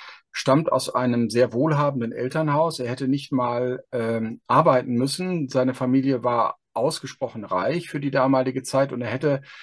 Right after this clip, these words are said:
sozusagen Hobbyarchitekt bleiben können und auch durch die Verbindungen seines Vaters, ähm,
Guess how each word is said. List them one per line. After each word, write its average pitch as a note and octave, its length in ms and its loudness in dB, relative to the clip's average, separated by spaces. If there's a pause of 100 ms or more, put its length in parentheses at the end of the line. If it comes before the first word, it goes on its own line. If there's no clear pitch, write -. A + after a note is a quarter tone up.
(360)
sozusagen B2+ 600 2
Hobbyarchitekt C3 840 0
bleiben C#3+ 380 2
können D#3 440 -2
und C3 380 2
auch B2+ 160 -2
durch - 240 -10
die B2+ 120 -6
Verbindungen C3+ 580 4
seines A#2 340 0
Vaters, C#3+ 840 0
ähm, A#2+ 520 0